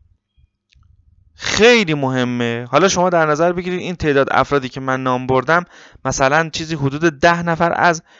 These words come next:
خویش و قوم‌های اون فرده. حالا اون طرف دانشجو مثلاً ممکنه باشه سی نفر تو کلاسش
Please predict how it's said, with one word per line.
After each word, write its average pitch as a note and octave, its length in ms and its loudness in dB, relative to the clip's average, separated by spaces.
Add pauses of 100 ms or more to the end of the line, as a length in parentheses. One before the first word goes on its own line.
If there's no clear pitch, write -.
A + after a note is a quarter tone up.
(140)
خویش C#3 260 -2
و C#3 40 4
قوم‌های C#3 640 4
اون A2 220 -2
فرده. G#2 520 -6 (300)
حالا D#3 200 6
اون D#3+ 160 4
طرف C#3 320 4
دانشجو B2 500 -2
مثلاً B2+ 340 0
ممکنه B2 420 -6
باشه C#3 440 2
سی D#3 300 -4
نفر C#3+ 300 2
تو C3 140 -6
کلاسش C#3 760 0